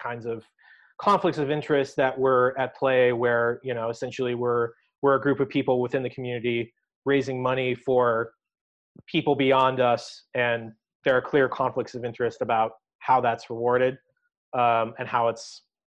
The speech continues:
distributed. So, uh, ultimately right now, we're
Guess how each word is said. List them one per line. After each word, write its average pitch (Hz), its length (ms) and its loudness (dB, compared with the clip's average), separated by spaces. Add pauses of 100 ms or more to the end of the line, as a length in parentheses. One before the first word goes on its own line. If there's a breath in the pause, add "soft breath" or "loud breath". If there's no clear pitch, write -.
(420)
distributed. 120 600 -4 (220)
So, 127 460 0 (400)
uh, 123 240 0
ultimately 156 400 0
right 131 180 2
now, 135 300 2
we're 127 520 2